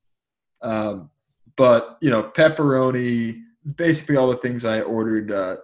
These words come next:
are on my draft. Italian sausage. Here, let me pull it up real quick. Pepperoni, Italian sausage, peppers, mushrooms.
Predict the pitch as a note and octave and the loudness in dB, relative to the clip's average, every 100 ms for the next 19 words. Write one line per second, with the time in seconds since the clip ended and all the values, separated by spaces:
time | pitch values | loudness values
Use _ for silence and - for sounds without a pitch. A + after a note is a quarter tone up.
0 | _ _ - A2+ E2+ A2+ A2 G#2 G2+ B2+ | _ _ -12 -8 -6 -6 -6 -8 -2 0
1 | B2 A#2 - - - C#3 C#3 C3 - A#2+ | 2 0 -4 -12 -4 -2 0 -2 -2 -2
2 | A#2 - A2 - - A#2+ - - - - | -2 -8 -16 -14 -14 -14 -14 -14 -14 -16
3 | - - - - - _ _ _ _ _ | -20 -20 -20 -20 -20 _ _ _ _ _
4 | _ _ _ _ _ _ _ D3 _ C#3 | _ _ _ _ _ _ _ -20 _ -20
5 | C3+ C#3 - _ - C#3+ _ _ C#3+ _ | -20 -20 -20 _ -20 -20 _ _ _ _
6 | _ _ _ _ _ _ _ _ _ _ | _ _ _ _ _ _ _ _ _ _
7 | _ _ _ _ _ _ _ _ _ _ | _ _ _ _ _ _ _ _ _ _
8 | _ _ - F3 E3+ E3 D#3+ D#3+ D#3 D#3 | _ _ -2 0 4 4 4 2 0 2
9 | D3 C#3 C3+ _ _ _ B2 D#3 D3 D3+ | 2 2 -4 _ _ _ -2 2 2 2
10 | C#3 - C3 B2+ - B2+ A#2+ A#2 - C3+ | 0 2 2 2 0 -2 -2 -6 -2 0
11 | B2 C3 A#2+ A#2 A2+ - B2 A#2+ A#2+ - | 2 2 2 0 -2 -8 -4 0 0 -2
12 | A#2+ A2 A2 G#2+ G#2 - - | -4 -2 -2 -6 -10 -14 -18